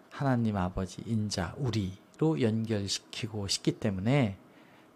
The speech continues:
에, 이 부분을, 어, 한번 언급을 했습니다. 하나님이 아버지다라고 우리는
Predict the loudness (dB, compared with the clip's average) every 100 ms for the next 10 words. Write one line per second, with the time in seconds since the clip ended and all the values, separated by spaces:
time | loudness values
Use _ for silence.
0 | -8 -6 -2 -4 -4 -6 -4 -2 -2 -4
1 | -4 -4 -2 -2 0 0 0 -2 -4 -4
2 | -2 0 0 -4 -6 -14 -18 -20 -20 -20
3 | -20 -20 -20 -20 -20 -20 -20 -20 -18 -4
4 | 0 2 2 2 4 2 0 -4 -2 0
5 | -2 -2 0 0 0 -6 -10 -16 2 2
6 | 4 2 2 -2 -2 -2 -2 -6 -8